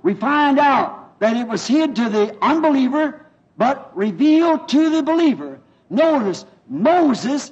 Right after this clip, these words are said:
had to enter this pillar of fire alone. No one could go with him.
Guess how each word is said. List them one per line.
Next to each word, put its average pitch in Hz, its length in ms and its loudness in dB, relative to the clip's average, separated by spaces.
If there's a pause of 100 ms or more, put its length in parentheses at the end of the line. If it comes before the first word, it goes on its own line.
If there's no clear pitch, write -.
(160)
had 294 300 -2
to 247 220 -2
enter 320 320 2
this 277 300 -2
pillar 277 400 2
of 196 160 -2
fire 254 520 0 (180)
alone. 190 760 0 (1040)
No 302 380 2
one 277 360 2
could 220 160 -2
go 277 180 2
with 311 220 2
him. 139 240 -6